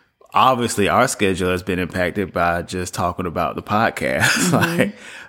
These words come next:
Speaker 1: uh, we haven't been able to start back as soon as, as soon as we wanted to because you've been busy and I've, and I've
Speaker 2: And you've
Speaker 1: been
Speaker 2: been busy.
Speaker 1: busy as
Speaker 2: We'll
Speaker 1: well.
Speaker 2: get to you. We'll get to you.
Speaker 1: <laughs> But, um, I guess kinda tell the people who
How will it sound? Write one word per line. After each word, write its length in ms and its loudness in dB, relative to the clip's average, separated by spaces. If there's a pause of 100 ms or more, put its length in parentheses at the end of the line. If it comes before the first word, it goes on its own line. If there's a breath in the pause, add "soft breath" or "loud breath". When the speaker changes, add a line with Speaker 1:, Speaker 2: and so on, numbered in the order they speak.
(120)
Speaker 1:
uh, 380 2
we 140 2
haven't 260 0
been 140 -2
able 260 -2
to 320 -4
start 380 2
back 240 2
as 100 -2
soon 220 -2
as, 120 -6 (160)
as 160 -2
soon 200 4
as 80 2
we 80 2
wanted 240 2
to 200 -2
because 360 0
you've 140 -2
been 120 0
busy 300 0
and 120 4
I've, 160 2 (120)
and 160 0
I've 80 2
Speaker 2:
And 120 4
you've 100 0
Speaker 1:
been 100 0
Speaker 2:
been 80 -6
busy. 160 -10
Speaker 1:
busy 320 0
as 80 0
Speaker 2:
We'll 140 4
Speaker 1:
well. 100 4
Speaker 2:
get 80 2
to 80 0
you. 180 0
We'll 140 0
get 180 2
to 200 2
you. 60 4 (180 loud breath)
Speaker 1:
<laughs> 160 -8
But, 200 4
um, 560 2 (480 loud breath)
I 80 -6
guess 220 0
kinda 240 2
tell 280 0
the 80 4
people 420 0
who 580 2